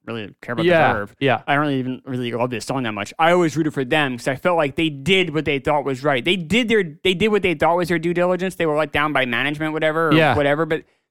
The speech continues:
Speaker 1: that just kinda sucks, man. And, like, you know, like, you know, when you're, when you're in business, you try to just do, you know, try to obviously make a profit, but do the best you can a-, as a human being too. And,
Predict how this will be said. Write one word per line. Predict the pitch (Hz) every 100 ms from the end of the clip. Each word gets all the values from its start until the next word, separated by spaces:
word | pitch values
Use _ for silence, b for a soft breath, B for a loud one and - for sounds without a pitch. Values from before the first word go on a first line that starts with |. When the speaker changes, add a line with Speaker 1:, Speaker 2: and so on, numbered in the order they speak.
| _
Speaker 1:
that | 403
just | 262
kinda | - 123
sucks, | - - 117 120 -
man. | 165 165 165
And, | 165 180
like, | 185 - - _ _ _
you | -
know, | 269 269 247 -
like, | 226 214 - _ _ _ _ -
you | 262
know, | 254
when | 254
you're, | 302 240
when | 311
you're | 415 381
in | 208 202
business, | 165 202 185 -
you |
try | 175 349
to | 392
just | 180 175 -
do, | 196 175 -
you | -
know, | 185 170
try | 254
to | 285
obviously | 208 233 233
make | 220
a | -
profit, | 202 170 220
but | 339
do | 427
the | 370
best | 202 185 185
you | 175
can | 185 175
a-, | 151 135
as | 156
a | 147
human | 170 196 143
being | 175 151
too. | 127 208 143
And, | 123